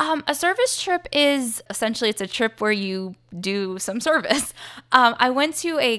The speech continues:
Catholic university back in America, and the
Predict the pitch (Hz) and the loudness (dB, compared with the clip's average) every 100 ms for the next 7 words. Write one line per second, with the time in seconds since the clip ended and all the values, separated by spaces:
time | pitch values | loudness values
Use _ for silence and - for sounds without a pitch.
0 | - - 208 - 214 202 202 - _ 196 | -6 -4 -4 -4 -2 -2 -4 -18 _ -8
1 | 196 185 170 - - - - _ _ 185 | -6 -2 -2 -4 -10 -14 -18 _ _ -8
2 | 180 - - 175 175 156 165 160 165 175 | -8 -10 -14 -12 -12 -12 -12 -14 -14 -14
3 | - - 185 180 185 185 - - - 214 | -14 -8 -6 -4 -6 -12 -18 -20 -8 -4
4 | 208 196 | -2 -2